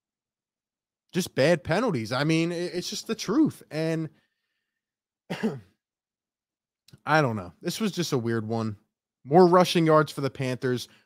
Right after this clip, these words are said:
We only had a hundred eighty-two passing yards. They had a hundred fifty-eight. Darnold did not play well today. Um, we were on him. We definitely were. Um, I, and I'm not even trying to sound negative here, but, like,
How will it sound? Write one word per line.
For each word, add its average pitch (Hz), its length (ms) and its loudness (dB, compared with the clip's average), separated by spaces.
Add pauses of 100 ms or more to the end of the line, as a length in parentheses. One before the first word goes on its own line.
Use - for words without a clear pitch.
We 170 120 4
only 190 140 6
had 165 140 6
a 135 60 4
hundred 147 300 0
eighty-two 143 460 -2
passing 127 400 -4
yards. 127 180 -2
They 139 120 0
had 147 100 2
a 120 40 0
hundred 127 280 -6
fifty-eight. 127 500 -6 (260)
Darnold 196 360 8
did 147 120 4
not 135 220 2
play 123 180 -2
well 113 220 -4
today. 107 340 -6 (380)
Um, 110 380 -4 (160)
we 156 100 4
were 185 240 8
on 139 220 2
him. 147 160 -2 (800)
We 135 100 -6
definitely 151 340 0
were. 113 320 -2 (760)
Um, 113 460 0 (440)
I, 196 140 8
and 185 200 4
I'm 226 80 4
not 269 180 4
even 220 160 -2
trying 202 220 0
to 180 80 -4
sound 165 300 -2
negative 143 340 -4
here, 120 140 -4
but, 113 180 -4
like, 139 280 -2